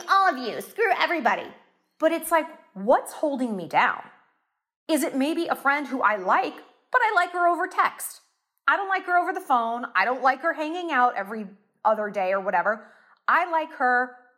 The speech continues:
over text message. Let's be a little bit more honest about that, even if we can move one degree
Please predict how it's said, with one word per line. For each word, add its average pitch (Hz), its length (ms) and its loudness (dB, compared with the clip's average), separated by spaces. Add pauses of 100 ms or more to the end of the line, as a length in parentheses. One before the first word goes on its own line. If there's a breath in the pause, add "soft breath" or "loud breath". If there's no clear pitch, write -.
(140)
over 202 640 0
text - 460 -12
message. - 640 -14 (720)
Let's 269 600 -2 (200)
be 233 320 -8
a 202 60 -10
little 185 380 -8
bit 190 420 -8
more 160 320 -18 (200)
honest 359 440 -12
about - 300 -18
that, - 140 -20 (100)
even 381 260 -6
if 466 120 -10
we 294 120 -4
can 247 240 -8
move 160 280 -10 (360 soft breath)
one 226 920 0
degree 202 480 -2